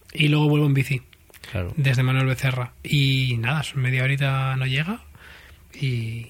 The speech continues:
Speaker 1: incluso
Speaker 2: Muy
Speaker 1: por
Speaker 2: rica, ¿no?
Speaker 1: carreteras anchas, por la calle Alcalá y tal, y todo, todo bien, y me encanta, pero claro, las, las bicis, pues,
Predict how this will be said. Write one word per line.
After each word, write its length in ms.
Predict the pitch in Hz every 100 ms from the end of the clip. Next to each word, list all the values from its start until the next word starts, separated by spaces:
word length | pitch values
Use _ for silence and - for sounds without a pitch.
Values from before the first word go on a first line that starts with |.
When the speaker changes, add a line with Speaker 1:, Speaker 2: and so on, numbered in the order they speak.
| -
Speaker 1:
incluso 300 | 143 113 101
Speaker 2:
Muy 100 | 98
Speaker 1:
por 60 |
Speaker 2:
rica, 0 |
¿no? 80 | 131 131
Speaker 1:
carreteras 300 | 120 147 143
anchas, 340 | 147 147 170 156
por 220 | 147 131
la 140 | 127
calle 160 | 131 135
Alcalá 500 | 135 135 127 147 151
y 60 |
tal, 260 | 143 156 233 - - - - - - - - -
y 320 | - 147 135 127
todo, 200 | 127 123
todo 180 | 139
bien, 200 | 139 147
y 60 | 170
me 80 | 139
encanta, 340 | 123 165 165
pero 120 | 135 120
claro, 200 | 147 135
las, 180 | 117
las 160 | 131 120
bicis, 440 | 127 151 160 - - - - - - -
pues, 560 | - 127 120 120 -